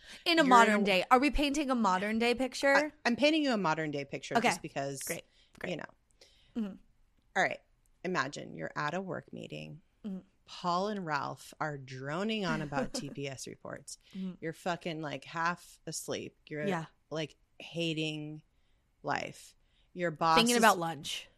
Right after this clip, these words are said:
Speaker 2: thinking about lunch. Your
Speaker 1: Yeah.
Speaker 2: boss is pissed at everyone for whining about Ted in the Dallas office being a bad follow-up email sender.
Speaker 1: <laughs>
Speaker 2: And bam,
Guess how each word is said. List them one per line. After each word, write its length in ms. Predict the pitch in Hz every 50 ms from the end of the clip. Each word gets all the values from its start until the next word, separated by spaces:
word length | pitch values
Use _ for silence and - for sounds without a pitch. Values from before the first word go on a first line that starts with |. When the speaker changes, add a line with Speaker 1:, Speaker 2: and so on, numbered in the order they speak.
| _ -
Speaker 2:
thinking 200 | 240 220 220 226
about 180 | 214 208 190 156
lunch. 260 | 156 135 135 - - -
Your 100 | - 190 180
Speaker 1:
Yeah. 80 | 175
Speaker 2:
boss 320 | 185 190 202 220 247 233 -
is 120 | 254 220 -
pissed 380 | _ - 208 185 180 - -
at 100 | 190 160
everyone 460 | 156 151 151 156 151 147 147 147 147 143
for 180 | - - 147 143
whining 420 | 143 143 147 147 147 151 151 151
about 360 | 143 135 139 135 127 127 - - _ - - _ _ _ _ _ -
Ted 460 | - - - 165 156 151 147 143 147
in 160 | 147 143 135
the 60 | 135 131
Dallas 580 | 131 - - 143 143 143 143 143 139 131 -
office 360 | 135 123 131 135 139 131 -
being 240 | - - 143 135 135
a 40 | 131 127 127 _ _ _ _ _ _ _ - _ _ -
bad 400 | - 143 131 131 135 135 139 -
follow-up 640 | - - 170 156 151 151 147 143 139 135 131 135 _ - 156
email 380 | 156 151 151 143 131 127 131
sender. 580 | 123 120 - 151 127 127 127 131 127 131 139 147 -
Speaker 1:
<laughs> 1040 | - - - - - - - - - - - - - - - - - - - - -
Speaker 2:
And 160 | 190 208 180
bam, 420 | - 277 247 233 208 147 127 131